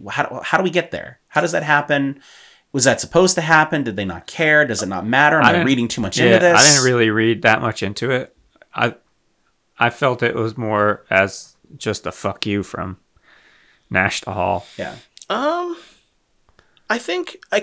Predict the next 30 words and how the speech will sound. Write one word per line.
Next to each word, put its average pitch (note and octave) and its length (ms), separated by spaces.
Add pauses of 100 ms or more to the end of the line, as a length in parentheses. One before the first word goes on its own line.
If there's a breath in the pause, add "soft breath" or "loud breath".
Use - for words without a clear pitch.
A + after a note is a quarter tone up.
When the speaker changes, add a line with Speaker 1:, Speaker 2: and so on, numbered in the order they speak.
Speaker 3:
I G#3+ 80
see - 160
what A#3 160
you F#3 60
mean D3+ 200
now. B2+ 160
It C3 120
took - 140
me D#3 80
a - 20
second C#3 260
to B2 60
really, C3 280 (480)
I D3+ 60
guess G#3 220
I'm F#3+ 100
so E3 100
used C3 360
to A#2+ 180
it. - 220
So C3+ 520
Speaker 1:
Like, D#3+ 200
when F#3 120
he F3+ 140
did A#3+ 240
it, G3+ 140
I E3+ 140
actually G#3 320
saw F#3+ 340
Waltman. C#3+ 460